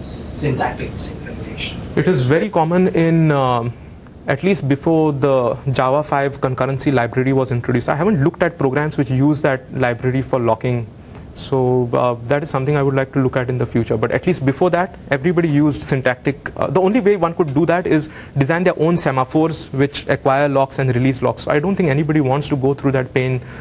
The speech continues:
Speaker 2: of, uh, designing their own lock wrappers.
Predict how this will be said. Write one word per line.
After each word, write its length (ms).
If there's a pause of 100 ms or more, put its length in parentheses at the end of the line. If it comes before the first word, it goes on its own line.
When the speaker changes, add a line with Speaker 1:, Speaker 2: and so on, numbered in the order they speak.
(400)
Speaker 2:
of, 340
uh, 320 (300)
designing 360
their 140
own 300
lock 280
wrappers. 360